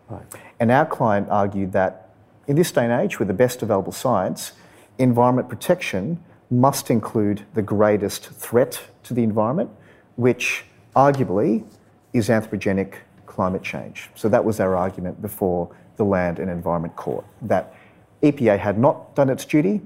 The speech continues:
Speaker 2: under the Act, and it should do, and the court should force it by writ of mandamus, which is a technical term which allows the court to force a public authority to do its duty.
Speaker 1: So that's the argument.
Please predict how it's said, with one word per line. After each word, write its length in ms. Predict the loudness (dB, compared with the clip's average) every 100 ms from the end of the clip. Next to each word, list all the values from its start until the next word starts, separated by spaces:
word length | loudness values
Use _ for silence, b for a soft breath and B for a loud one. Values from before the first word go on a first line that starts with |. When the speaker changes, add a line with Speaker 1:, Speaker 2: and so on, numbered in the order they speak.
| -12 -20 -4
Speaker 2:
under 180 | 0 2
the 160 | 2
Act, 320 | 2 0 -8 -8
and 120 | -4
it 80 | -2
should 280 | 0 -2 -2
do, 160 | -4 -6
and 100 | -4
the 40 | -4
court 240 | 0 -2 0
should 200 | -4 -4
force 420 | 0 2 2 0
it 120 | -4 -4 B B B B
by 520 | 0 4 6 4 2 -2 0
writ 200 | 2 2
of 120 | 2
mandamus, 600 | 0 0 0 0 -2 -2
which 180 | -4 -2
is 100 | -4
a 60 |
technical 420 | 0 0 -2 -6
term 400 | -8 -4 -2 -4 -6 B B B
which 160 | -2
allows 320 | 2 4 4 2
the 80 | -8
court 360 | -6 -4 -4
to 100 | -10 -18 -20
force 500 | -2 2 2 0 -8
a 40 |
public 320 | -8 -4 -4 -6
authority 540 | -2 0 0 -2 -8 -12 _ -10
to 80 |
do 100 | -6
its 120 | -6 -6
duty. 320 | -8 -8 -12 -20 -20
Speaker 1:
So 220 | -4 2
that's 200 | 2 2
the 100 | 2
argument. 540 | 4 4 0 -4 -4